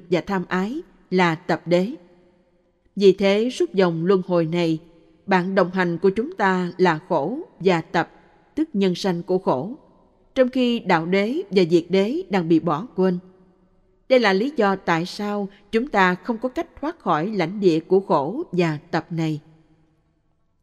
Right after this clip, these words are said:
Chắc chắn hầu hết chúng ta đã cố tình tránh né đạo và diệt, và hầu hết thời giờ quý giá của chúng ta đã được dùng trong việc làm xoay chuyển và kéo dài thêm chu kỳ của dòng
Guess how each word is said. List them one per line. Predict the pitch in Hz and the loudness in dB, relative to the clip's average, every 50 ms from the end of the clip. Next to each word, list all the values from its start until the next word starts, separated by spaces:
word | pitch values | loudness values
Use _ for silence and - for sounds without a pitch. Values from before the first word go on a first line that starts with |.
| _ _ _ _ _ _ _ _ _ _ _ _ _ _ _ _ _ _ | _ _ _ _ _ _ _ _ _ _ _ _ _ _ _ _ _ _
Chắc | - 240 226 233 | -2 -2 -2 0
chắn | - 214 190 190 233 302 330 | 0 0 0 0 -2 -4 -2
hầu | 269 233 190 170 - | 2 2 2 2 2
hết | 226 240 240 | -2 -2 -2
chúng | - 240 277 | -2 -6 -4
ta | - - 196 190 180 180 | -4 -2 0 0 0 0
đã | 180 - 180 175 | -2 -2 -2 -2
cố | - - 226 302 | 0 0 -2 -2
tình | - - 196 170 160 156 151 147 - - | 0 0 0 0 0 -2 -6 -8 -6 -2
tránh | 196 190 247 262 | -2 -2 -2 0
né | 220 196 190 202 262 320 330 | 0 0 0 -2 -4 -6 -2
đạo | 185 185 165 151 151 156 170 170 - | 0 2 2 2 0 -2 -4 -4 0
và | 170 190 165 156 156 | 0 0 0 2 4
diệt, | 170 175 165 151 - - - - - - _ _ _ _ - | 4 4 4 4 -2 -10 -20 -20 -20 -20 _ _ _ _ -8
và | 175 165 185 180 170 160 165 - | 0 0 2 2 2 -2 -4 -2
hầu | - 196 185 185 | -2 -2 -2 -2
hết | - 226 285 - _ - | -2 -6 -6 -6 _ 0
thời | 208 185 | 2 2
giờ | 175 185 175 165 | 4 4 2 2
quý | 165 - 208 214 | 0 -2 -4 0
giá | 185 202 185 196 254 320 - | 0 0 -2 -2 -6 -6 -2
của | 208 | -2
chúng | 190 190 208 226 262 | 0 0 -2 -4 -2
ta | - 196 185 175 175 175 - _ _ _ _ _ - | -2 -2 0 0 -2 -6 -8 _ _ _ _ _ 0
đã | 196 226 | 2 4
được | 208 196 165 - | 4 4 2 4
dùng | 160 185 180 170 165 165 | 4 2 4 2 0 0
trong | - 254 247 220 | 0 0 0 0
việc | 175 175 165 165 - | 0 0 0 0 0
làm | 170 175 175 160 156 | -2 -2 -2 -2 -4
xoay | 156 - - 254 240 | -8 -6 -4 -4 -4
chuyển | 202 - 190 170 143 151 226 294 359 - _ _ _ - | -2 0 0 0 0 0 -4 -8 -10 -12 _ _ _ -2
và | - 196 180 | 0 2 2
kéo | 175 - 190 196 240 330 370 262 | 2 0 -2 -4 -4 -4 -4 0
dài | 202 185 160 | 0 0 0
thêm | 160 - 190 180 | 2 0 -2 -2
chu | - - 240 226 - | -2 -4 -6 -4 0
kỳ | - 180 175 160 | 2 2 4 2
của | 160 - - 190 | 2 2 0 -2
dòng | 190 170 185 175 156 147 | 0 2 0 0 0 -4